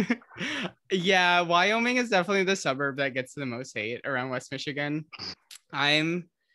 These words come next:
I was born in Grand Rapids, but I grew up in Holland until I think I was in, like, second or third grade and lived between Holland and Grand Rapids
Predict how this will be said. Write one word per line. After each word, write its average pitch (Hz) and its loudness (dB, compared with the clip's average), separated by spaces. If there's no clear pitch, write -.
I - 0
was 180 2
born 190 0
in 202 -2
Grand 131 0
Rapids, 120 -4
but 113 -6
I 143 0
grew 156 2
up 185 2
in 160 -2
Holland 120 -2
until 110 -8
I 110 -4
think 113 -12
I - -8
was 113 -10
in, 113 -12
like, 113 -12
second 120 -6
or 120 -4
third 113 -6
grade 104 -6
and 113 -8
lived 147 -2
between 147 -4
Holland 117 -4
and 113 -6
Grand 107 -8
Rapids 104 -8